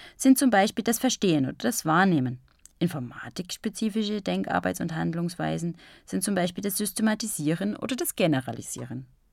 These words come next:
Folgendes Beispiel soll zeigen, welche langlebigen Konzepte für das vertiefte Verständnis eines aus der Lebenswelt der Schülerinnen und Schüler stammenden Phänomene nötig sind.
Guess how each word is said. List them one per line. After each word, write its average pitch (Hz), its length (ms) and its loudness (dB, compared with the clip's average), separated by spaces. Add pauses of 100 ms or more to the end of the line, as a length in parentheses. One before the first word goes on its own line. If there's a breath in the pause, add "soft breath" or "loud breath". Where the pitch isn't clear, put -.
Folgendes 240 440 4
Beispiel 170 380 0
soll 131 260 -6
zeigen, 175 460 0
welche 151 240 -2
langlebigen 208 680 2
Konzepte 170 680 -4
für 147 140 -6
das 139 140 -6
vertiefte - 500 -2
Verständnis 175 680 -2
eines 170 280 0
aus 160 140 -2
der 131 120 -6
Lebenswelt 185 580 0
der 151 100 -4
Schülerinnen 160 640 -2
und 127 200 -6
Schüler 196 380 -4 (240 loud breath)
stammenden 196 580 4
Phänomene 151 560 0
nötig 151 440 -2
sind. - 280 -12